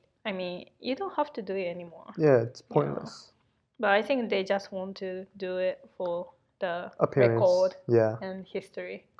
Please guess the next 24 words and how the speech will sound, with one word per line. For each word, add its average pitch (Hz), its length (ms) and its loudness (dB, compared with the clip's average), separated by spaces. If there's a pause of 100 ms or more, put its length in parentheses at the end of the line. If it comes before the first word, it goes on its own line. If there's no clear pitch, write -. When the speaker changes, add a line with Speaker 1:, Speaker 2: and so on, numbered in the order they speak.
(580)
Speaker 1:
eyes. 175 320 -10 (240)
Speaker 2:
It's - 120 -16
like, 170 180 4
you 175 180 8
already 175 340 8
attempted 156 460 6
an 120 140 4
impeachment. 120 580 -2 (1120)
There's 127 140 0
no 165 140 10
point 170 320 10 (100)
in 165 60 10
impeaching 160 440 6
him 127 240 4
now 127 300 6
at 120 100 0
the 117 140 0
end. 131 280 -2 (1200)
I - 80 10
wonder 277 280 10
if - 300 6
they 160 180 8
impeach 143 440 2
him. 113 280 0